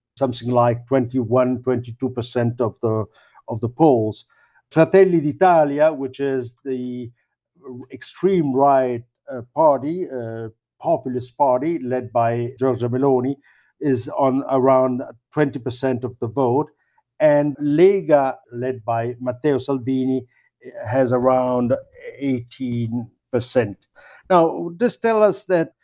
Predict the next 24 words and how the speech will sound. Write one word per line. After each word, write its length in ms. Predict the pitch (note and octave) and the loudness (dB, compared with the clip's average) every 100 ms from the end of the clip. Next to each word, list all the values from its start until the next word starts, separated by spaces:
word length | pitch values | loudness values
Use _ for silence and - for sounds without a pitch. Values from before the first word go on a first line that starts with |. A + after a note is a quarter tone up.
| _ - | _ -6
no 180 | F#3+ A3 | -2 -2
party 360 | A3 G3+ F#3 F3+ | 2 2 2 0
could 280 | E3+ B2+ | -2 -2
govern 340 | B2 D3+ D3+ C3+ | 2 4 2 -2
by 140 | B2 | -2
itself, 640 | A#2+ A#2+ - G#2 A#2+ D3 _ _ _ _ _ - | -2 -6 -8 -6 -6 -8 _ _ _ _ _ -4
and 120 | E3+ | 2
every 280 | G3 G3 A3+ | 2 2 -8
coalition 800 | - G3+ F3+ E3+ - F3 F3+ D3 | -2 0 4 2 0 -4 -4 -4
would 420 | D3 D#3+ C#3 C3+ | -2 -2 -4 -6
need 320 | D#3 E3+ E3 | 0 0 -2
some, 440 | - C#3+ C3+ C#3 C#3 | -2 -2 0 0 0
uh, 140 | C3+ - _ _ _ B2 | -2 -4 _ _ _ 2
big 300 | E3 D#3 - | 2 2 -2
political 480 | C#3+ D#3+ E3 D3 A#2+ | 2 2 2 -2 0
compromise. 1000 | - D3 A#2+ A2+ G2 E2+ E2 D2+ - _ _ _ _ _ _ _ D3+ | 2 2 2 -10 -12 -14 -18 -20 -20 _ _ _ _ _ _ _ 0
And 560 | D3+ D3 C#3+ C#3+ C3 A#2 _ D#3 | 4 4 2 0 -4 -12 _ -2
this 240 | F#3 C3 | 0 0
is 140 | C#3 | 0
not 180 | C3+ C#3 | 2 2
impossible, 720 | C3 B2 G#3 F3+ - A#2+ A2 | 0 2 2 2 -2 -12 -10
of 160 | A2+ - | -12 -6
course, 380 | C3+ C3 D#3 - | -4 -4 -6 -12
because 400 | G#2+ A#2 A#2 | -8 -6 -8